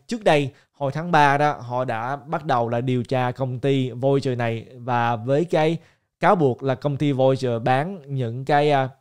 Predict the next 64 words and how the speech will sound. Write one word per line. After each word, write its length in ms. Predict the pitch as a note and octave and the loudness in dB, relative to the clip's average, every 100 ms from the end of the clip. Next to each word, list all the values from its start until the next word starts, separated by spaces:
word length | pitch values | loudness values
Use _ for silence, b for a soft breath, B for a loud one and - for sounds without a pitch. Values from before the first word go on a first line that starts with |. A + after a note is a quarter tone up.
| _ | _
cổ 180 | - B2+ | -4 -4
phiếu 320 | B2+ E3 F3+ G3+ | 2 4 4 0
mà 160 | C3 A2 | -8 -10
không 260 | - D3+ C#3+ | -6 -4 -4
có 100 | D#3 | -2
đăng 180 | C#3+ C3+ | -2 0
ký, 240 | C#3+ D3+ | 0 0
có 80 | F3+ | -2
nghĩa 220 | C#3+ A#2+ | -4 -2
là 280 | B2+ A#2+ A2+ | -2 -2 -2
những 320 | A#2 A2+ A#2+ | -6 -8 -6
cái 200 | C3+ D#3 D#3 b | -4 -4 -4 b
hợp 200 | - C#3 | -6 -4
đồng 200 | C#3+ B2+ | -2 -2
cho 100 | B2+ | -2
vay 220 | C#3+ C3+ C#3 | 0 0 0
này 200 | B2 A2+ | -2 0
đó 220 | C3 C3 | 0 0
là 120 | A2+ | -4
thực 220 | A2 A#2+ | -8 -10
sự 140 | - B2 | -8 -8
là 100 | A#2 | -8
cổ 200 | - A#2+ | -8 -6
phiếu 200 | D3 F3 | -2 -2
mà 100 | C3+ | -4
không 220 | - C3 | -8 -8
được 120 | B2 | -6
đăng 140 | B2+ | -6
ký. 300 | A#2+ D3 F3+ F#3+ b b - | -4 -2 -2 -6 b b -6
Trong 80 | |
đó 80 | D#3 | -2
chúng 120 | D3+ D#3+ | -2 0
ta 100 | C#3+ | 0
có 100 | D#3 | -2
những 280 | B2 A#2 | -4 -6
cái 320 | C3+ D#3 D#3 - _ | -2 -2 -2 -6 _
tiểu 140 | C#3 D3 | -4 2
bang 280 | D3+ C3+ | 2 2
như 80 | C3+ | 0
là 120 | B2+ | -2
Alabama, 760 | A#2 C3 C3+ C3 C3+ C3 A2+ G#2 - | 0 0 2 2 2 2 -2 -6 -6
Texas, 340 | D#3+ - C3 - | -8 -4 -8 -8
New 220 | B2+ B2+ | -10 -6
Jersey 440 | D3 C#3+ B2 A#2+ G#2+ b b b | -2 0 0 -4 -6 b b b
và 220 | - C3 B2 | -6 -4 -2
một 140 | G#2+ | -4
số 140 | - | -2
những 160 | D#3 F#3 | 0 0
tiểu 120 | D3+ | 0
bang 120 | D3+ | 0
khác. 280 | C#3+ E3+ F#3+ - | 2 2 0 -2
Và 200 | C3+ C3 | -2 -2
ngày 200 | C3+ C3+ | 0 -2
hôm 160 | D3 D#3 | -2 2
nay 220 | D#3+ D#3 | 2 2
chúng 160 | E3+ D#3 | 0 0
ta 120 | C3+ | 0
lại 120 | A#2+ | 0
thấy 160 | C#3 D#3+ | -2 0
là 140 | C#3+ | 0
Alabama 640 | G2+ B2+ C3 B2+ B2+ A#2 | 0 0 2 2 0 0
lại 180 | A2 G#2+ | -2 -4
tiếp 260 | A2 G#3 A3+ | -6 -6 -6
tục, 200 | - A2+ | -4 -4